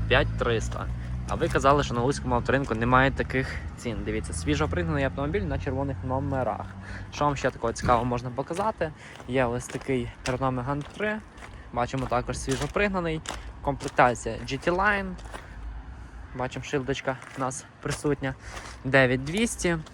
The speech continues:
один і п'ять дизель, е, одинадцятий чистий рік, двісті тридцять тисяч заявленого пробігу. G T Line у нас по салончику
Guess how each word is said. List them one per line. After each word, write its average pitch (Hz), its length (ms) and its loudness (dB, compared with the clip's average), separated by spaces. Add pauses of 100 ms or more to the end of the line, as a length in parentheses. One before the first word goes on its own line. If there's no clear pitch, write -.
(160)
один 135 220 4
і 135 60 2
п'ять 123 340 6 (140)
дизель, 190 480 4 (520)
е, 117 580 4 (340)
одинадцятий 139 500 8
чистий - 260 0
рік, 196 180 4
двісті 139 380 2
тридцять 143 340 2
тисяч 135 280 0
заявленого 131 480 2
пробігу. 117 440 4 (520)
G 131 180 -2
T 160 40 2
Line 196 160 2
у 202 60 -4
нас 165 140 0
по - 120 -4
салончику 147 580 4